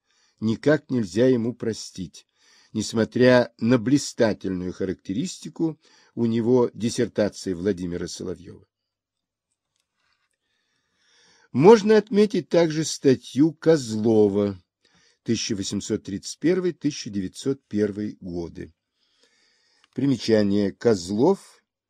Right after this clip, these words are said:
Владимир Соловьев как философ. Знание, тысяча восемьсот семьдесят пятый год, январь,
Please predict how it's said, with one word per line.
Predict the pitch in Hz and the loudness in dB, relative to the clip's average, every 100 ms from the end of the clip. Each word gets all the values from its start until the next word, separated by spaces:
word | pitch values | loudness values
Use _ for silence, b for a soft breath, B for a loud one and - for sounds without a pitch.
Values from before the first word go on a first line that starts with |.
| _ _ _ _ _ _ | _ _ _ _ _ _
Владимир | 98 113 139 117 135 127 | -2 4 4 4 2 2
Соловьев | 107 - 113 110 92 160 170 | 0 -4 2 2 2 -2 -2
как | - 156 - | -4 -4 -4
философ. | - 147 120 107 98 101 87 - _ _ _ _ _ _ _ _ | -2 -2 2 0 -2 -8 -12 -16 _ _ _ _ _ _ _ _
Знание, | 95 87 117 120 117 135 160 | -12 -4 2 2 2 0 -2
тысяча | 139 107 101 | -6 -8 -10
восемьсот | 95 110 98 101 - | -10 -10 -8 -8 -8
семьдесят | 101 90 - | -8 -8 -10
пятый | - 92 - 85 | -6 -6 -6 -12
год, | 98 175 - _ | -6 -6 -6 _
январь, | - 90 104 87 90 127 165 | -14 -6 -6 -4 0 0 0